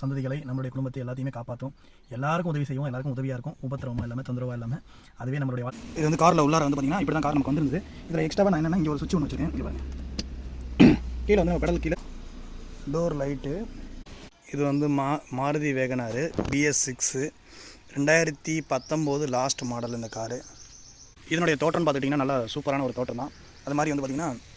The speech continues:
<clears throat> இந்த மிரர் எடுத்துக்கிட்டிங்கன்னா இது வந்து உள்ளார இருந்து ஆட்டோமேட்டிக்காக ஃபோல்டிங் பண்ணுற மிரர் தான். அதுக்கப்புறம் பின்னாடி வந்து தாராளமா பார்த்திங்கன்னா ஒரு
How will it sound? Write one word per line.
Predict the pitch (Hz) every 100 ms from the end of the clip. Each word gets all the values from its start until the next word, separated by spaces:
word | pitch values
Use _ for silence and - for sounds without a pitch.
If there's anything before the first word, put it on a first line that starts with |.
| - -
<clears throat> | - - - -
இந்த | 160
மிரர் | 147 190
எடுத்துக்கிட்டிங்கன்னா | 180 143 139 151
இது | 135
வந்து | 143 147 123 117
உள்ளார | 143 151
இருந்து | 143
ஆட்டோமேட்டிக்காக | 139 139 131 135
ஃபோல்டிங் | 135 135
பண்ணுற | 123
மிரர் | 120 120 123
தான். | - - - - - - - - - - - -
அதுக்கப்புறம் | 160 160 170 165 151 139 123 - - - - -
பின்னாடி | 170 190
வந்து | 151 147
தாராளமா | 147 151 147
பார்த்திங்கன்னா | 143 131 160
ஒரு | 135 120